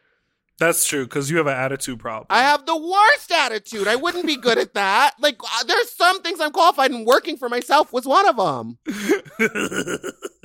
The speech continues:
Speaker 1: Yeah, I mean, it is, it is this, it, the, the thing that I hate, and this happened at the beginning of the new year, too, when we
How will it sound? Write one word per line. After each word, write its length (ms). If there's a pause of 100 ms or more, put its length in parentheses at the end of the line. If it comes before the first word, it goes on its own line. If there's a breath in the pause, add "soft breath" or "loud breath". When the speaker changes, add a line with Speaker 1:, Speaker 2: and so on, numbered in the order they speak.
(380 loud breath)
Speaker 1:
Yeah, 260
I 80
mean, 280
it 140
is, 440 (100)
it 180
is 480
this, 680 (140)
it, 140 (680 loud breath)
the, 220
the 160
thing 300
that 100
I 140
hate, 840 (260)
and 220
this 160
happened 500
at 140
the 60
beginning 440
of 120
the 80
new 180
year, 320
too, 560
when 200
we 180